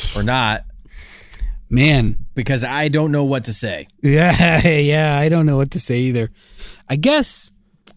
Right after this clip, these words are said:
Speaker 2: I guess, okay, let's, let's go into verdicts, and this will probably be a little bit messy. Um, I'm just gonna shoot from the hip here.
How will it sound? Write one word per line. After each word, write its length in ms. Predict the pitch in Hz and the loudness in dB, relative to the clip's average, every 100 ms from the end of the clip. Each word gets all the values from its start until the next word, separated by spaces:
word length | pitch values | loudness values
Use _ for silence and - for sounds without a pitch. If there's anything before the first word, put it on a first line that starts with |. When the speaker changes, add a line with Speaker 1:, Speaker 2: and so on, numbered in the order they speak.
| _ - | _ -2
Speaker 2:
I 100 | 170 | 2
guess, 240 | 240 - | 4 2
okay, 300 | 185 - 117 | 0 0 0
let's, 360 | 131 - - 139 | 0 -2 -8 -2
let's 240 | 160 170 | -2 0
go 140 | 156 | 0
into 160 | 135 117 | 0 0
verdicts, 360 | 107 101 98 113 | -2 -4 -4 -2
and 120 | 123 | -2
this 100 | 143 | -2
will 80 | 156 | 0
probably 240 | 147 143 | 0 0
be 140 | 135 | 0
a 60 | 135 | 0
little 180 | 139 151 | 0 -2
bit 120 | 147 | -2
messy. 580 | 113 107 - 101 101 - _ _ - _ _ _ | -4 -6 -8 -8 -10 -12 _ _ -20 _ _ _
Um, 580 | 110 110 110 110 110 110 _ _ _ _ _ - | -2 0 0 2 0 -2 _ _ _ _ _ -2
I'm 140 | 120 | 0
just 120 | 147 - | 0 0
gonna 120 | 147 | -2
shoot 240 | - 147 | -2 -4
from 160 | - 127 | -2 -2
the 60 | |
hip 220 | 117 113 - | -2 -4 -4
here. 380 | 107 104 - | -4 -4 -6